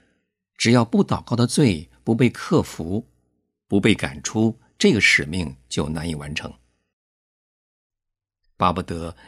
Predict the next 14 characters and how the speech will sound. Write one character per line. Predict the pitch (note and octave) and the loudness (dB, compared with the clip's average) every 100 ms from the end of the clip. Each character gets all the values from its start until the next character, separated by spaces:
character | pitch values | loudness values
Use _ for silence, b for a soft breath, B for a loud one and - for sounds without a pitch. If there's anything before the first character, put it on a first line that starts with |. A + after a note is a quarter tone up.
| b | b
一 | - A2+ | 0 2
切 | C3+ - | 2 2
为 | G#2+ G2 | 4 4
天 | - - C#3+ C#3+ | 0 -2 2 4
国 | C3 E2+ E2+ - | 2 0 -4 -2
而 | E2 F2+ | -4 -4
付 | - - G#2+ | -8 -6 -6
出 | - | -4
的 | F2+ | -4
心 | - - A#2+ | -2 2 4
思 | A#2+ - A2+ | 4 0 -2
与 | G2 E2 | -2 -4
劳 | C#2+ C#2+ | -8 -4
力， | G#2 A2 C2+ | 0 0 0